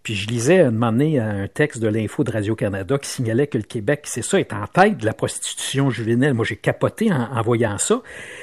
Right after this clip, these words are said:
Puis en deux mille dix-huit, il y a eu, juste pour Montréal, quatre cents plaintes,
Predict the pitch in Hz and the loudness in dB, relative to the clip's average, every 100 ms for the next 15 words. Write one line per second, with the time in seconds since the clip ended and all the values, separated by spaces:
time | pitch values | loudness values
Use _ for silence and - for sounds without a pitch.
0 | - - 143 139 - _ _ _ _ 139 | -18 -10 -6 -6 -10 _ _ _ _ 0
1 | 123 180 196 123 151 139 247 - - _ | 8 8 8 4 2 6 4 4 -14 _
2 | _ 120 127 147 196 - 214 247 - 170 | _ 4 6 6 2 4 4 4 4 6
3 | 135 120 143 185 - 185 - 185 269 - | 6 6 4 2 2 0 2 2 0 2
4 | 156 214 | 0 0